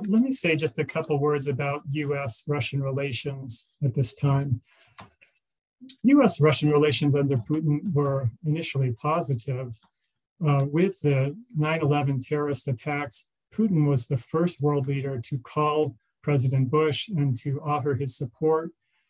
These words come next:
Later that same year, in November two thousand one, Bush and Putin had a summit meeting,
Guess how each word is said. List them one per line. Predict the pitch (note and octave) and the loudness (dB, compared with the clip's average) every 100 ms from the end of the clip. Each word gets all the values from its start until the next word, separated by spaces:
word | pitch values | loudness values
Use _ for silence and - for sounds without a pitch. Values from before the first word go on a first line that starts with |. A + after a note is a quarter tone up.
| _ _ _ _ - | _ _ _ _ -4
Later | D3 D#3 F3 E3+ C#3 | 0 2 4 4 2
that | C3+ B2+ - | 0 -4 -8
same | - D3 C#3+ | -4 0 2
year, | C3+ C#3+ D3 D3 | 2 0 -2 -4
in | D3+ F3+ C3 C3 B2+ F3 | -8 -4 -4 -4 -6 -4
November | C#3 A#2+ D3+ E3+ D#3 D3 | -2 0 0 0 0 0
two | - C#3+ | 0 -6
thousand | - C#3+ C#3 A#2+ C3+ C3 | -4 -2 -2 -2 -4 -2
one, | D3 D#3 D3+ B2+ _ _ _ _ _ _ _ _ _ | -2 -2 -4 -12 _ _ _ _ _ _ _ _ _
Bush | - E3 D#3+ | -2 -2 0
and | D#3+ C#3+ C#3 | 2 2 4
Putin | D3+ D#3 A#2+ | -2 0 0
had | C#3+ C3 | 0 -2
a | B2+ | -2
summit | A#2 - F#3+ E3+ D#3 | -4 0 2 2 0
meeting, | C#3+ C3+ C#3 C#3+ | -2 0 -2 -6